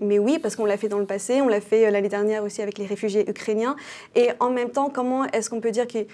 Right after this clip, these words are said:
les Français connaissent mal, euh, les termes comme migrants, réfugiés, exilés, demandeurs d'asile,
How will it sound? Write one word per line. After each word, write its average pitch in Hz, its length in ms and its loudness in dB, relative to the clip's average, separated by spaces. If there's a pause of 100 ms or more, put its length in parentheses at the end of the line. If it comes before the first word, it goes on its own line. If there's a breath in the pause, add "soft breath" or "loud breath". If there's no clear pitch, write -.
(500 loud breath)
les 220 240 2
Français 247 400 -2
connaissent 220 360 -2
mal, 247 540 2
euh, 202 580 2
les 214 140 0
termes 220 440 2
comme 208 360 2
migrants, 214 380 2
réfugiés, 214 420 0
exilés, 214 360 0
demandeurs 208 360 0
d'asile, 208 320 0